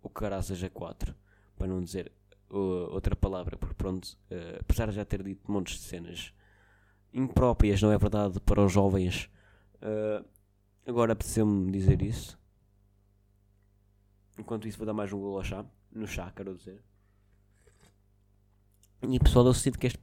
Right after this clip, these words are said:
que este, que este episódio não está a ser ter, a ter tanta graça quanto o episódio zero, não é verdade? Mas pronto,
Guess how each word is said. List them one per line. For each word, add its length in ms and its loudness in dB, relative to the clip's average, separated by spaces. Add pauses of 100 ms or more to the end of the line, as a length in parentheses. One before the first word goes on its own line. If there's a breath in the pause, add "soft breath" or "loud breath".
(140)
que 120 -4
este, 680 -4
que 60 -12
este 160 -16
episódio 280 -4
não 80 -6
está 100 -8
a 40 -6
ser 120 -8
ter, 200 -6
a 60 -8
ter 300 -8
tanta 240 0
graça 260 0
quanto 240 -2
o 40 -2
episódio 380 0
zero, 280 -6
não 80 -6
é 20 -8
verdade? 280 -10 (600 soft breath)
Mas 220 4
pronto, 480 2